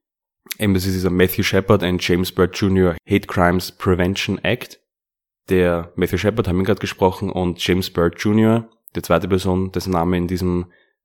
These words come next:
ähm, in diesem Prevention Act drin ist, der war ein schwarzer, ähm, Amerikaner, der von drei weißen Rassisten ebenfalls neunzehnhundertachtundneunzig auf brutalste Weise gefoltert und ermordet wurde.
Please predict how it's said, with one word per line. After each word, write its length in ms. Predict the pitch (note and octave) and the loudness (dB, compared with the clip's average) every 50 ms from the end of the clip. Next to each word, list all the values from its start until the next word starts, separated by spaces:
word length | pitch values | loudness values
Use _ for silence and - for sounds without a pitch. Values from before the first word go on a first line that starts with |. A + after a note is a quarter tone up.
| - - | -10 -6
ähm, 480 | F2 F2 E2+ E2+ E2+ E2+ F2+ F#2 - _ _ _ _ _ _ _ _ _ _ - | -4 -2 -2 -2 -2 -4 -6 -10 -14 _ _ _ _ _ _ _ _ _ _ -8
in 80 | F#2+ F#2 | -6 -6
diesem 160 | F2+ F2 E2 | -4 -4 0
Prevention 420 | F#2+ F2+ F2 F2 F2 - - - | 0 2 2 2 0 -2 -4 -4
Act 300 | - F2 - - - - | -4 -6 -6 -8 -10 -6
drin 160 | F#2+ G2 F#2 | -2 0 2
ist, 260 | F#2+ F#2 F#2 - - _ _ _ _ _ _ _ _ _ _ _ _ _ _ _ | 2 0 0 -2 -8 _ _ _ _ _ _ _ _ _ _ _ _ _ _ _
der 160 | - F2 E2+ | -4 0 0
war 80 | E2+ | 0
ein 80 | E2+ F2+ | 0 0
schwarzer, 760 | - - - E2 E2+ - - - F#2 F2 E2+ E2+ E2+ C#2+ - - | -2 -2 0 0 0 0 -2 -4 -2 -2 0 0 0 -2 -2 -2
ähm, 360 | - F2 E2+ E2+ E2+ E2+ - | -4 -4 -4 -4 -6 -6 -6
Amerikaner, 800 | - F2 F2 F2 F2+ F2 - F2+ F2+ F#2+ G2+ G#2 G#2+ G#2+ - _ _ _ _ _ _ _ - | -4 -2 -2 -2 -2 0 2 4 4 4 4 2 0 -2 -8 _ _ _ _ _ _ _ 0
der 220 | F2 F2+ F2+ F2 | 2 4 4 2
von 220 | - - G2 F2 | 0 -2 -4 -4
drei 240 | - - F2 F2 F2 | 0 2 4 4 6
weißen 340 | F2 E2+ F2 F2 - - F#2+ | 6 4 4 2 0 -4 -4
Rassisten 800 | - F2+ - - G#2+ G2 - - - G#2+ G2 G2 F#2+ F2+ - - _ _ _ _ _ _ - | -4 -4 -4 -2 -4 -4 -4 -4 -4 -2 -2 -2 -2 -4 -8 -12 _ _ _ _ _ _ -4
ebenfalls 420 | G2 F#2+ F#2+ F2 - F2+ E2+ - | -2 -2 0 0 2 0 2 2
neunzehnhundertachtundneunzig 1400 | F2+ F2 E2+ E2 - F2+ F2+ E2+ - - D#2+ E2+ - - F#2 F2+ E2+ E2+ F2 E2+ - - G2 F2+ F2 - _ _ _ _ _ _ _ _ _ _ _ | 0 0 0 0 -2 -2 -2 -2 -2 -2 -2 -2 -2 -2 -2 0 0 0 -2 -4 -2 -2 -2 -2 -2 -6 _ _ _ _ _ _ _ _ _ _ _
auf 300 | - F2 F2 E2+ F2 - | -4 -2 -2 -2 -2 0
brutalste 540 | - G2 F2 - D#2+ D#2+ E2+ - - - F2 | 0 0 0 2 2 0 0 0 -4 -4 0
Weise 280 | E2+ E2 E2+ F2 F#2 | 0 0 2 0 -2
gefoltert 720 | F2 E2+ - - - E2 E2+ F2 - - F#2+ F2+ E2+ - - | -4 -6 -6 -4 0 0 0 2 2 2 2 2 2 -2 -6
und 460 | - - D#2 E2 E2 E2 E2 D#2 - | -8 -6 -4 -2 -2 -2 -2 -4 -6
ermordet 500 | - - E2+ E2 D#2+ D#2 D#2+ E2+ D#2+ - | -8 -6 -4 0 2 2 2 2 0 0
wurde. 340 | D#2 E2 E2+ G2 G#2+ A#2 - | 0 0 0 0 0 -2 -4